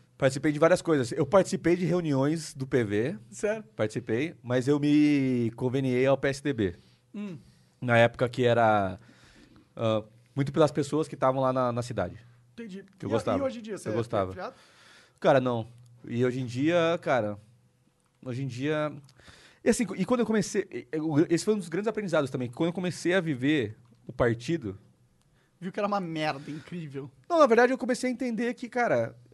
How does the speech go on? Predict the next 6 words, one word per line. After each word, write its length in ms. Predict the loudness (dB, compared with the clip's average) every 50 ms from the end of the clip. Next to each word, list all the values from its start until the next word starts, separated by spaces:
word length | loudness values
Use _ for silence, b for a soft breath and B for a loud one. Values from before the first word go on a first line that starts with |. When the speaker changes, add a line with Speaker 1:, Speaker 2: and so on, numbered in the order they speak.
| -20 -20 -14
Speaker 1:
ex-, 220 | -8 -6 -6 -6 -8 _ _ _ _ _ _
tem, 240 | 2 2 2 2 0 -6 -6
o 140 | -6 -4 0
partido 580 | 2 4 4 4 2 -2 -2 -2 -2 -4 -4 0
foi 140 | 0 -2 0
criado 460 | 2 2 6 6 6 6 4 -2